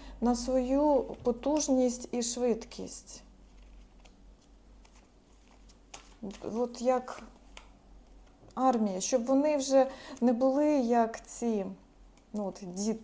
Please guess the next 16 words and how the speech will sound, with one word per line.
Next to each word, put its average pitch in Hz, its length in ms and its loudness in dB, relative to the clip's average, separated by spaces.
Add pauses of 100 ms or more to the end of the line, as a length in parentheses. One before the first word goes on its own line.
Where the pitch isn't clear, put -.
(100)
діти 220 440 -2
невмілі, 196 640 -2 (100)
да? 226 220 -2 (760)
Ну, 220 100 -2
те, 254 120 6
що 254 160 0
вони 247 240 4
звірі, 240 420 4
то 226 160 -4
це 220 220 -6
таке, 226 460 -2
але 208 200 -2
вони 220 320 0
в 208 140 -6
військовому 208 640 -2
плані, 196 480 -2